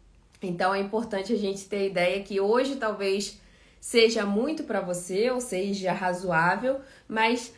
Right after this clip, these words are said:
daqui a um tempo, se Deus quiser, não vai fazer sentido. Você vai falar assim, "Não, eu posso chegar mais, eu posso passar de dez pra vinte, eu posso passar de vinte pra trinta", como eu tenho aqui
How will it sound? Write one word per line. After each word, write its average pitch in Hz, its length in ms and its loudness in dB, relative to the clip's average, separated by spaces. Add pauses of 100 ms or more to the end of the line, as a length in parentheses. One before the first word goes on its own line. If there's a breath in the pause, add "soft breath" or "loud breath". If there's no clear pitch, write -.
(100)
daqui 226 300 0
a 240 60 2
um 226 80 -2
tempo, 220 280 -4
se 226 120 -10
Deus 208 200 -4
quiser, 196 280 -2
não 233 140 -2
vai 214 260 -2
fazer 208 320 -4
sentido. 208 580 -6
Você 190 180 -8
vai 190 120 -8
falar 185 180 -4
assim, 196 180 -6
"Não, 165 300 -2
eu 175 80 -4
posso 170 360 -10
chegar 262 300 -6
mais, 185 300 -2
eu 165 100 -2
posso 190 300 -6
passar 208 320 -8
de 208 140 -6
dez 185 320 -2
pra 277 220 -6
vinte, 226 500 -2 (240 loud breath)
eu 415 80 -8
posso 247 260 -4
passar 240 280 -2
de 233 120 0
vinte 233 380 -2
pra 196 180 -6
trinta", 233 400 -4
como 220 240 -4
eu 233 100 -4
tenho 208 240 -2
aqui 208 400 -6